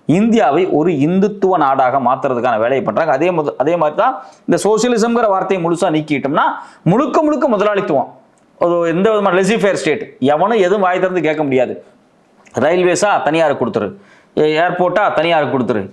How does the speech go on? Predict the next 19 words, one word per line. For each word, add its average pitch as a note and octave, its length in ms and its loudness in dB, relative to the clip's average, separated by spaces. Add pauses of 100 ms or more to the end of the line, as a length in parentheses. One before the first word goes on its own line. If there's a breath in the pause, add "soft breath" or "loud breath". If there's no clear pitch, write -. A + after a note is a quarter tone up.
(400 soft breath)
அ, B2 40 2 (180)
போர்ட்டா G3 540 0
தனியாருக்கு E3 460 0
கொடுத்துரு, A2 340 -4 (380 loud breath)
பேருந்து F#3+ 460 2
வசதியா F3 400 2
தனியாருக்கு D#3 460 0
கொடுத்துரு, G#2 340 -4
எல்லா F#3 640 2
டெலிகாம் F#3 400 0
ஃபெசிலிட்டிஸா E3+ 640 0
தனியாருக்கு D3+ 360 0
கொடுத்துரு, B2+ 140 0
பி D3 100 2
எஸ் F#3 180 0
என் E3 80 2
எல் E3 80 0
அதை C#3+ 280 2
அழிச்சு F3+ 260 0